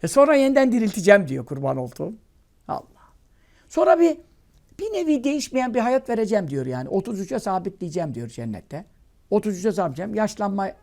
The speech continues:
olmayacak, işte ihtiyarlama olmayacak, ölmek olmayacak vesaire. Orada bir,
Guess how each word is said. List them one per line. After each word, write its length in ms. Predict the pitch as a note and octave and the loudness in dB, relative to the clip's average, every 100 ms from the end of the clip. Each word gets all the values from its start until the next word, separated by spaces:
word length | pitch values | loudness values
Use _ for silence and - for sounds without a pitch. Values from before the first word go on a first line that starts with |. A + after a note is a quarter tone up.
| _ _ | _ _
olmayacak, 500 | F#3 D#3+ A#2+ D#3+ F3 - | -2 -2 -4 -8 -12 -12
işte 220 | F#3+ - | -12 -10
ihtiyarlama 540 | E3+ - G3 F3+ F3+ | -10 -4 -2 -2 -4
olmayacak, 540 | F3+ D#3 A2+ D3 - E3 | -4 -4 -6 -10 -8 -6
ölmek 340 | E3 F3 E3 | -4 -6 -6
olmayacak 540 | E3+ C#3+ A2+ E3 - _ _ _ - | -6 -8 -10 -12 -14 _ _ _ -6
vesaire. 460 | F3 F3+ C3+ - | -4 -2 -4 -4
Orada 400 | - D4 C#4 C4+ | -4 -4 -2 -2
bir, 160 | B3+ A#3 | 0 -2